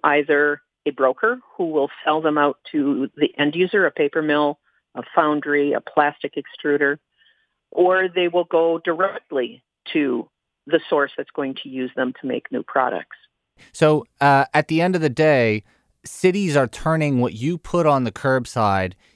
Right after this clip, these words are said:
Speaker 2: into basically a commodity. B-, bales of
Speaker 1: Yes.
Speaker 2: plastic, bales of aluminum, bales of cardboard. Has this operation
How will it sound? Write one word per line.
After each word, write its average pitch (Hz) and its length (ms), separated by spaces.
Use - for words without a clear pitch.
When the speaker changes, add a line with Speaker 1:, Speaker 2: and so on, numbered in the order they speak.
Speaker 2:
into 131 640
basically 127 840
a 107 40
commodity. 165 640
B-, 147 180
bales 139 260
of 120 60
Speaker 1:
Yes. - 80
Speaker 2:
plastic, 131 560
bales 127 280
of 113 100
aluminum, 117 580
bales 127 260
of 98 120
cardboard. 104 680
Has 139 240
this 185 220
operation 156 1040